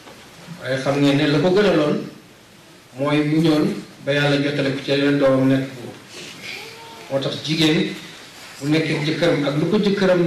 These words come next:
may may boppam, moom na xam ne sangam la nekkal. Su ko defee sang rek, lu mu ci jur sang lay doon. Waaye bu ko defee nawle nag, maanaam yi taali ko wutul woyu rek la koy jural.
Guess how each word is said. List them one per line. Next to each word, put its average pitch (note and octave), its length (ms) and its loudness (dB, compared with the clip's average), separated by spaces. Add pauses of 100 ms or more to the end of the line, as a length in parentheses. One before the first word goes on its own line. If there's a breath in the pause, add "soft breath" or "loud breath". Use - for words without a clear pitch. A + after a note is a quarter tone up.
may E3+ 200 2
may E3 240 4
boppam, D3 320 0 (880)
moom C#3+ 240 0
na D3+ 140 0
xam C#3+ 180 2
ne C#3+ 360 0
sangam D3 440 -2
la C#3 100 4
nekkal. C3 300 0 (1040)
Su - 100 -10
ko F3+ 80 2
defee F3+ 280 4
sang D#3+ 180 2
rek, D#3 300 0
lu E3 140 2
mu G#3 80 4
ci G3 140 4
jur F3+ 120 4
sang E3 300 2
lay C#3 160 2
doon. B2 180 2 (960)
Waaye C#3 180 4
bu C#3+ 100 2
ko D#3+ 80 2
defee D#3+ 280 4
nawle C#3+ 300 4
nag, - 160 0 (640)
maanaam C#3+ 260 2
yi C#3+ 120 2
taali C3+ 260 4
ko C#3+ 80 2
wutul C#3 320 2
woyu C3+ 280 4
rek B2+ 140 2
la C3+ 60 -4
koy C3 200 -2
jural. A2+ 240 -6